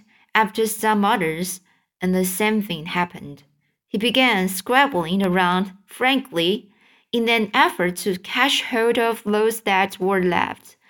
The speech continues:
but they were too quick for him. Each time,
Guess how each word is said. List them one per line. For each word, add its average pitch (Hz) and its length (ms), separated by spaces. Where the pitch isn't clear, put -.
but 202 240
they 202 180
were 190 440
too 180 280
quick - 500
for 180 240
him. - 480
Each 269 300
time, 160 480